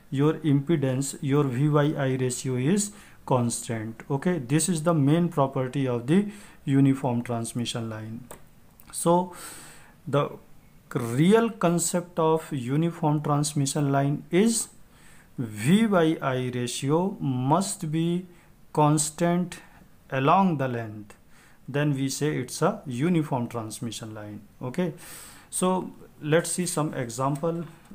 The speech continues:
of, uh, uniform transmission line. Okay, this is, look at here,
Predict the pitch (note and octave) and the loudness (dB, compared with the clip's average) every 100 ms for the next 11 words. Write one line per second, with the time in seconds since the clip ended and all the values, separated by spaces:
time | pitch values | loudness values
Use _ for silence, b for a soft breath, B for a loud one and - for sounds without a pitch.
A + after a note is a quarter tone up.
0 | - C3+ B2+ B2 - - C3 A#2+ B2 C#3+ | -4 -2 0 -4 -8 -8 -6 -6 -4 -2
1 | E3 E3 C#3 A#2+ A#2+ A#2 A2 C3 A2+ B2 | -2 -2 -4 -6 -6 -8 -8 -10 -8 -10
2 | A2 G#2 A2 C3+ C#3 E3 B B B B | -10 -12 -12 -8 -4 -4 B B B B
3 | B B - C#3 F3+ F#3 C3 G#2 - B | B B -10 -2 -2 0 -4 -6 -14 B
4 | B B B B - _ - - - - | B B B B -20 _ -20 -20 -20 -12
5 | D3 D3 E3 D#3+ D#3 D#3 | -4 -2 0 -2 -2 -4